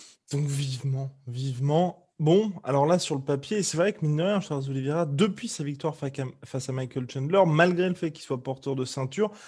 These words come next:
il y a cette grosse ombre au tableau où on se dit, on continue de se dire, est-il le meilleur lightweight de la planète malgré son titre ? Là, il va avoir l'occasion de le montrer face au numéro un, Dustin Poirier. Dustin Poirier, là, qui a un C V, mais monstrueux, monstrueux chez lightweight.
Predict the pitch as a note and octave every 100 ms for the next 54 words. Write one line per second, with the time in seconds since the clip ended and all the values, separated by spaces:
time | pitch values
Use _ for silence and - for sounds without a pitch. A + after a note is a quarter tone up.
0 | - C3 C3+ C#3 C3+ D#3+ E3+ - D3+ D3
1 | C#3 C3+ B2+ D#3 F#3+ D3+ D3 C3 D3 A3
2 | E3+ C3+ E3 D#3+ D#3+ G#3 - D3 C#3+ E3
3 | C#3+ B2+ - F#3+ F#3 - B2 D#3 E3 D3+
4 | D3 C#3+ C3+ C3 C#3 C3 B2 A#2 - B2
5 | D3 C3+ B2 B2+ B2 B2+ B2+ _ _ -
6 | C3+ B2 F#3 F#3 - - - - - -
7 | - - - - C#3+ G3 E3 C#3+ C#3 C#3
8 | C3+ D#3 D#3 D#3+ D3 E3 C#3+ C#3 C3+ C3+
9 | D3 C3+ - E3+ - D3+ C#3+ C#3 C#3 C#3
10 | C3+ B2+ C#3 C3+ D3+ D#3 C3 C3 C3 C3
11 | B2 A#2+ - - A#2+ A#2 A#2 - E3+ D3
12 | C3+ D3 C#3 C3+ C#3 D#3 G#3 G#3 - -
13 | - D3+ C#3 C#3 B3 A3 - F3+ E3+ -
14 | C#3+ C#3 C3+ F#3+